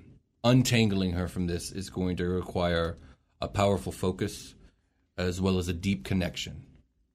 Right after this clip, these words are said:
But we have the deep connection with the three of you.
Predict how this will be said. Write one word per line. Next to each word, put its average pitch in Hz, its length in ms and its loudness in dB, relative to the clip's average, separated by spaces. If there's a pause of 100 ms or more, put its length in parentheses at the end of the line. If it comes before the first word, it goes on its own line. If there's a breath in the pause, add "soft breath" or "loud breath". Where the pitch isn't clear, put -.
(180)
But 90 100 -8
we 92 120 0
have 104 160 2
the 98 100 0
deep 101 260 -2
connection 90 640 -4 (380 loud breath)
with - 520 -6 (320)
the 95 80 -4
three 90 220 -2
of 87 80 -6
you. 80 200 -4